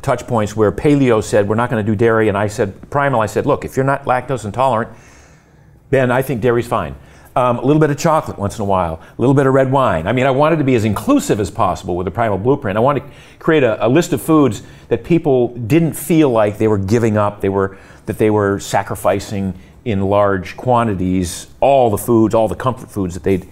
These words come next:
they'd eaten over time. Now, as paleo and then primal sort of became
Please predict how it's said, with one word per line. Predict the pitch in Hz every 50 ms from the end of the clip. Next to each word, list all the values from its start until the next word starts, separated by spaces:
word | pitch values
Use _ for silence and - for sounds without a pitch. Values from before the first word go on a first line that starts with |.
| - - - - - - -
they'd | - 98 101
eaten | 107 104 95 98
over | 95 90 92
time. | - - 131 104 80 - - - - - - - - - -
Now, | 131 127 131
as | 143 143 139 135 139 - - - - - - - - - - _ _ _ _ _ -
paleo | - 180 180 185 175 170 156 147 147 143 139 139 131
and | 113 113
then | 107 98
primal | 104 - - 151 151 156 147 139 135 127 120 - - -
sort | - - 143 127
of | 123 101 85 - 107
became | 120 113 - - 143 131 123 120 117 113 -